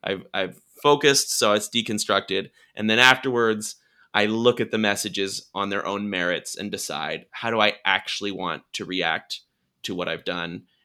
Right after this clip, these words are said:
and to these messages? And, and once again, I don't wanna, this is tricky, the messages that I don't agree with, I don't wanna shame them and I don't wanna reject them as such,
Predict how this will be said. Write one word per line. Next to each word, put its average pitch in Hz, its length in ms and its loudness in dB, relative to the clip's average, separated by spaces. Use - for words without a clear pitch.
and 92 380 -4
to 110 80 -12
these 90 180 -6
messages? 65 500 -10
And, 101 220 -8
and 110 220 -2
once 135 260 4
again, 127 540 0
I 104 100 0
don't 123 360 4
wanna, 202 360 0
this 120 180 -6
is 147 120 -6
tricky, 123 460 -6
the 120 140 -2
messages 226 760 0
that 185 120 0
I 160 60 2
don't 135 400 0
agree 127 280 -4
with, 185 240 -4
I 131 120 0
don't 147 440 0
wanna 175 240 0
shame 135 380 2
them 254 420 -4
and 123 100 -2
I 123 60 2
don't 127 280 2
wanna 151 240 0
reject 117 540 -2
them 180 120 -2
as 156 160 0
such, - 540 -2